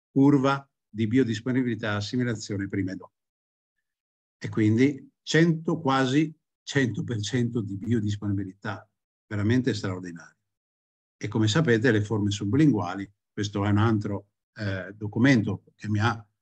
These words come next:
donato il professor Ione, come vedete nel duemilatredici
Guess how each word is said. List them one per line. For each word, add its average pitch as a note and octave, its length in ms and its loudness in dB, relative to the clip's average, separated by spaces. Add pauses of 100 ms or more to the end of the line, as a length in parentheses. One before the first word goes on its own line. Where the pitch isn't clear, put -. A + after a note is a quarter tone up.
(120)
donato A2+ 500 0
il F#2 60 -10
professor D3+ 400 -2
Ione, - 320 -4
come A2 180 -2
vedete G2+ 400 -4
nel - 120 -20
duemilatredici A#2 1080 -2